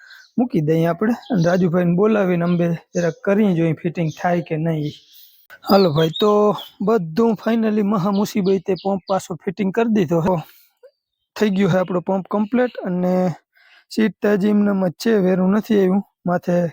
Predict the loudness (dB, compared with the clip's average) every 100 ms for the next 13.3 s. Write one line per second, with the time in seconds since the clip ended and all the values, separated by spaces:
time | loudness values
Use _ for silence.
0 | -4 0 0 0 0 0 2 0 -2 -4
1 | -4 0 0 0 -2 -4 -2 -4 -2 -2
2 | 0 0 0 2 0 0 0 0 0 0
3 | 0 0 0 2 2 2 2 0 2 2
4 | 2 2 0 0 0 2 2 2 2 2
5 | 0 0 0 0 -2 -2 -2 -6 -4 0
6 | 2 2 2 0 -6 -8 -2 -2 -2 -2
7 | -2 -4 -2 -2 -2 -2 -4 -4 -6 -10
8 | -20 -20 -10 -2 0 0 -2 -8 -2 2
9 | 2 2 -2 _ -4 0 0 0 0 0
10 | 0 0 2 2 2 0 -2 0 -2 -6
11 | _ -2 0 2 0 0 0 0 -2 -12
12 | -20 -20 -20 -6 0 2 2 0 0 0
13 | 2 2